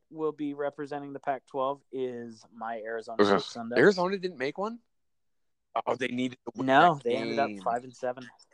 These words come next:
Speaker 2: Yeah.
Speaker 1: And they should have, but they didn't. So, again, it's between the Sun Bowl, Vegas Bowl, Red Box Bowl. Uh, it looks like they're gonna either be pla-, uh, they're gonna be playing possibly Virginia, Utah State,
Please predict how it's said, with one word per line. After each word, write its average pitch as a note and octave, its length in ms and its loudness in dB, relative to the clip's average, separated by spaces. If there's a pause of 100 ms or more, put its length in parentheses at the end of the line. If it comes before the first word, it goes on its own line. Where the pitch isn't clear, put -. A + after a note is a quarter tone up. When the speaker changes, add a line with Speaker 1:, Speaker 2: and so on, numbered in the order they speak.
(720)
Speaker 2:
Yeah. F2 180 2
Speaker 1:
And A#2+ 140 6
they B2 80 4
should F#3+ 240 4
have, E3+ 180 -2 (140)
but G#2+ 140 -4
they A#2+ 100 -4
didn't. E3+ 260 -6 (960)
So, D#3+ 480 6
again, C#3 420 -4
it's - 440 -10 (180)
between D3+ 380 -8
the C3+ 100 -6
Sun C3 300 -6
Bowl, B2 240 -2
Vegas A2+ 360 -8
Bowl, A2 300 -8
Red G#2 260 -12
Box G2+ 320 -10
Bowl. G2+ 480 -12 (1160)
Uh, A2+ 260 0
it C#3 80 2
looks D3 220 2
like D3+ 180 0
they're D3 160 -4
gonna D3 260 -4
either C#3 220 -6
be B2+ 140 -12
pla-, C#3 360 -4
uh, B2+ 100 4
they're C3+ 120 0
gonna C#3+ 160 2
be C3 60 0
playing B2 400 -2
possibly C3 380 2
Virginia, C#3 760 -2
Utah B2+ 340 -2
State, A2 400 -6